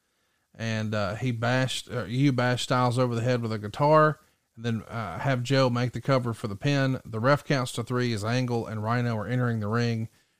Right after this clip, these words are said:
You're smiling, walking to the back, and you hold up your hand, indicating you're the fifth member of the team. Meltzer would say, "Good action in the match, but in the T N A Impact setting, it just doesn't ever get to that point of feeling consequential."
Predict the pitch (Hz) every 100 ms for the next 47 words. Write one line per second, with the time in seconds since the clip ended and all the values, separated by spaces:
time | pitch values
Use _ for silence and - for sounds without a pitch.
0 | _ 135 147 - 139 143 135 123 110 123
1 | 127 127 120 107 113 117 117 - - _
2 | _ _ 113 110 98 175 160 147 - 120
3 | 131 123 113 113 - 131 135 120 135 120
4 | 117 120 117 107 - 170 151 - 143 127
5 | 117 104 104 - 131 110 98 98 _ _
6 | _ _ _ - 123 123 117 117 120 110
7 | 120 175 170 160 - 143 120 123 127 127
8 | - 123 117 110 - 202 165 143 123 139
9 | 139 139 117 - 139 117 104 104 _ _
10 | _ _ - 120 156 160 - 156 160 156
11 | 139 127 139 120 127 113 107 131 127 104
12 | - 135 120 110 - 123 - 110 120 113
13 | - 98 98